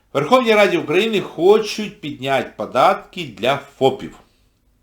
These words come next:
Звертаю вашу увагу, це ідея не нова. Вона дійсно доволі стара, і багато раз обговорюють, багато раз про це говорять і так далі.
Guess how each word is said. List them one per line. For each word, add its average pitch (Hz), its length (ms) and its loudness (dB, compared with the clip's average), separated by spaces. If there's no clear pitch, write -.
Звертаю 190 360 6
вашу 160 320 2
увагу, 208 380 6
це 208 300 0
ідея 185 440 -2
не 151 180 -8
нова. 139 400 -8
Вона 135 220 -10
дійсно 107 960 -8
доволі 127 280 -6
стара, 156 500 2
і 156 160 0
багато 127 380 -6
раз 117 220 -4
обговорюють, 117 720 -6
багато 117 300 -8
раз 107 160 -6
про - 180 -14
це - 260 -10
говорять 123 800 -6
і 117 60 -10
так 95 280 -16
далі. 76 220 -18